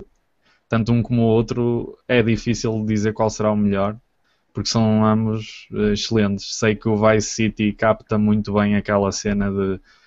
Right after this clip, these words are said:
dos, dos eighties, não é? Da, daquela, daquela cena Miami, eh, dos Estados Unidos e tal.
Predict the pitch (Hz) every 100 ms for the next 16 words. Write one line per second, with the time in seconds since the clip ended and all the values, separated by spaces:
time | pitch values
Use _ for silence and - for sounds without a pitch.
0 | _ _ _ 101 101 95 - 113 110 101
1 | 110 117 - 104 98 98 95 101 95 92
2 | 90 95 - _ _ _ _ _ _ _
3 | _ _ 98 101 107 101 101 98 95 95
4 | 95 101 _ 110 107 107 - 107 107 104
5 | 101 101 104 107 107 101 95 92 90 90
6 | 87 90 92 98 - 98 95 98 101 101
7 | 95 98 92 95 92 98